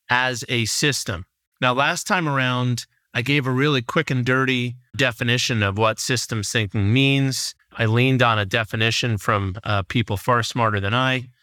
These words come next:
from M I T, from a definition that I found in their open learning newsletter.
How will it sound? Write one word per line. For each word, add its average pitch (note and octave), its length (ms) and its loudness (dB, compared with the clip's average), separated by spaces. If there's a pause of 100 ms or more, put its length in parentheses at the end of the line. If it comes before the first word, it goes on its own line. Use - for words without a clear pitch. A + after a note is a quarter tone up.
(320)
from A2+ 200 2
M A2+ 160 4
I G2+ 140 2
T, D#3+ 420 -2 (360)
from A#2 140 2
a G2+ 60 0
definition A2+ 500 0
that G#2+ 100 4
I G2 100 0
found G#2+ 360 0
in G2+ 80 0
their G#2 240 0
open A2 400 0
learning G#2+ 380 0
newsletter. A2 600 0